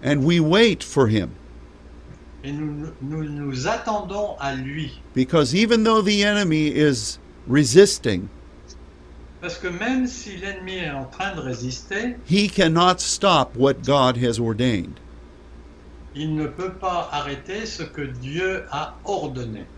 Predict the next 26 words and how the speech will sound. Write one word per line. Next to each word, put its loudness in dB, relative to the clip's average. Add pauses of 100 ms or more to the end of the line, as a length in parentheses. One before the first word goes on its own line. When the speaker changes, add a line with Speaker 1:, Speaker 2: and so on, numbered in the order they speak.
(560)
Speaker 1:
God 6
will 6
do 6
what 6
he -2
promised. 0 (840)
Speaker 2:
Dieu -2
va -6
faire -6
ce -14
qu'il -12
a -8
promis. -8 (540)
Speaker 1:
And 0
we 4 (680)
who 4
know 6
and 4
love 4
him, -2 (1160)
Speaker 2:
Et -2
nous -4
qui -2
sa-, -6 (480)
savons -4 (160)
et -6